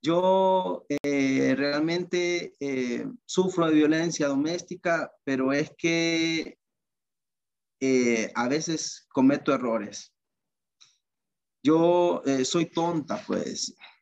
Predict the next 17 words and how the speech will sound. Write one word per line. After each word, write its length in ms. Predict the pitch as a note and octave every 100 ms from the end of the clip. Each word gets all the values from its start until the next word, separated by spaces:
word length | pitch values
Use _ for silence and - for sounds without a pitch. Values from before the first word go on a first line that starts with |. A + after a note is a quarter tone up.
| _ _ _ _ _ _ -
y 80 |
digo 220 | B2 C#3 D#3+
las 200 | E3 -
cosas 260 | D#3 D#3+
sin 120 | D#3+ C#3
pensarlas. 960 | B2+ A#2+ - A2 A2 G#2 - - - _ _ _ _ _ _ _ _ _
Entonces 320 | - D3 C#3+
él 60 | D#3
tiene 220 | E3 D#3+
razón 400 | D3+ C#3 D#3 D#3 D#3+ D3+
en 180 | C3 B2+
enojarse. 560 | A#2 A2 A2+ G#2 - - _ _ _ _ _ _ _ _ _ _ _ _ _ -
Yo, 400 | F3 G3 G3+ -
eh, 420 | D3+ D3 C#3 C3
no 220 | B2+ D#3 E3
valgo 500 | F#3 G#3 D#3 C#3 _ _ _ _ _ _ _ _ -
mucho. 360 | F#3+ - -